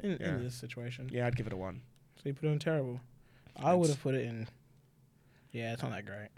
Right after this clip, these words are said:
Speaker 2: Yeah.
Speaker 1: <laughs> It's not, it's not
Speaker 2: The,
Speaker 1: argument for it,
Speaker 2: yeah,
Speaker 1: to be
Speaker 2: the,
Speaker 1: honest.
Speaker 2: the
Speaker 1: It's not
Speaker 2: villain's
Speaker 1: even
Speaker 2: pretty
Speaker 1: argument for
Speaker 2: mid
Speaker 1: it.
Speaker 2: as well.
Speaker 1: Who was the one, the first one? The Falcon guy? No,
Speaker 2: He's
Speaker 1: that
Speaker 2: the,
Speaker 1: was
Speaker 2: it's
Speaker 1: Tom
Speaker 2: the
Speaker 1: Holland.
Speaker 2: lizard. It's the
Speaker 1: Ah, yeah,
Speaker 2: lizard.
Speaker 1: it wasn't even the good lizard.
Speaker 2: Yeah.
Speaker 1: What's that one,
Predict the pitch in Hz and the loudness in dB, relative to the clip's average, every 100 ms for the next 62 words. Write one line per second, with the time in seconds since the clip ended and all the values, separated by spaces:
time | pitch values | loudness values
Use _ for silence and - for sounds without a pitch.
0 | - 82 67 - 202 170 - 247 - - | -8 -6 -2 6 10 10 12 10 10 -8
1 | - - - - 151 156 135 139 180 160 | -8 -6 -8 2 6 6 6 12 12 12
2 | 170 160 165 151 147 131 143 127 156 180 | 12 12 12 12 8 6 4 10 10 12
3 | 180 139 147 135 131 127 123 123 123 127 | 8 6 6 6 6 6 4 2 4 6
4 | 139 113 117 - - _ _ _ _ - | 6 4 -4 -18 -20 _ _ _ _ 0
5 | 175 175 170 165 160 156 170 160 139 135 | 2 4 4 2 0 0 0 0 -4 -4
6 | 131 - 139 160 151 156 135 147 240 - | -6 -6 0 2 2 2 0 0 -2 -8
7 | _ - 143 165 170 143 156 160 156 165 | _ -10 0 6 6 6 10 10 10 6
8 | 151 147 160 180 120 104 - - - - | 6 8 10 8 8 0 -8 -16 -20 -20
9 | - - - - - 131 135 143 135 143 | -20 -20 -20 -20 -8 2 6 6 6 6
10 | 147 156 143 127 123 143 135 117 120 120 | 6 4 4 2 2 0 0 -2 -2 -2
11 | 123 131 113 - - _ _ _ - _ | 4 6 6 0 -14 _ _ _ -20 _
12 | - - _ _ - - 143 135 - 131 | -20 -20 _ _ -20 -12 -4 -2 0 -2